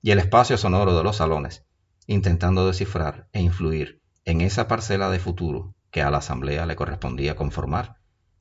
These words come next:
dándole al país una ley de leyes,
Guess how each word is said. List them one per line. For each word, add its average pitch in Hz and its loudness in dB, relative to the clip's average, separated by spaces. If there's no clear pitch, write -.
dándole 80 2
al 76 -4
país 85 -4
una 87 4
ley 78 0
de 73 -2
leyes, - -10